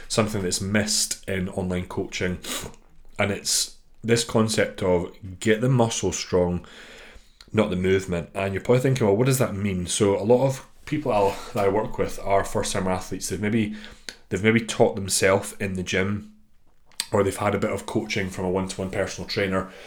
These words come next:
and they've got great foundations, and they kinda know the whole rigmarole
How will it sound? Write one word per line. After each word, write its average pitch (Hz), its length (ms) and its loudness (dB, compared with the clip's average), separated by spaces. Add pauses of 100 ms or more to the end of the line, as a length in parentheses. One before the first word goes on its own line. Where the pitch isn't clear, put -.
(180)
and 92 220 -2
they've 104 100 0
got 123 240 4
great 113 220 2
foundations, 95 840 0
and 95 560 -6
they 113 100 0
kinda 143 280 4
know 139 160 8
the 120 100 10
whole 117 220 10
rigmarole 95 640 6